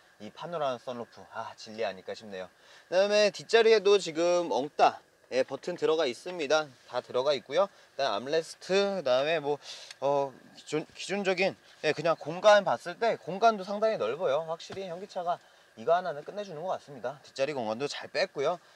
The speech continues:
그다음에 지금 실내 상태 보시면은 지금 뭐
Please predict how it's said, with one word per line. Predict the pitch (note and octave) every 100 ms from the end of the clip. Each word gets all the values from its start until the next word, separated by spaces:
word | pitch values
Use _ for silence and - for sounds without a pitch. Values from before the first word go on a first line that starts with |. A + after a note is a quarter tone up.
| _
그다음에 | D3 C#3+ D3
지금 | - C3+
실내 | C#3+ A3+ A#3
상태 | A3 G3 - G3 E3+ - - _
보시면은 | - E3 G3+ G3 G#3 A3+ D3
지금 | - D#3 E3 A#2+ -
뭐 | E3 E3+ D#3